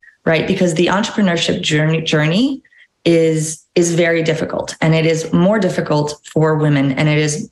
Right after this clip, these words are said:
even more difficult for women and people of color, right? And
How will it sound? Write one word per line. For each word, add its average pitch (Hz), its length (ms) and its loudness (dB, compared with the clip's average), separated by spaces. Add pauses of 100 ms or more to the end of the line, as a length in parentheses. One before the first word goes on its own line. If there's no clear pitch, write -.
(100)
even 214 280 2
more 262 260 2
difficult 185 520 -4 (380)
for 175 200 0
women 160 240 2
and 156 140 0
people 156 300 0
of 147 100 -2
color, - 420 -2 (360)
right? 160 500 0 (300)
And 160 400 0